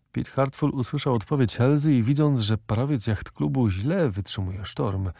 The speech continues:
podszedł do swego szypra i mruknął do niego:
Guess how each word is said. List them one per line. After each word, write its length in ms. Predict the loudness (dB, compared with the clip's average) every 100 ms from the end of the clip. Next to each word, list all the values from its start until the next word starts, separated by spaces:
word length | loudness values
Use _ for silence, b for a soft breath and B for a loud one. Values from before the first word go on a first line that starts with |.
| b b -8
podszedł 560 | -8 -4 -2 2 2 4
do 400 | 6 6 6 2
swego 340 | 0 0 0
szypra 360 | 2 0 2 2
i 80 | 4
mruknął 420 | 4 2 2 0
do 120 | 0
niego: 360 | -2 -4 -8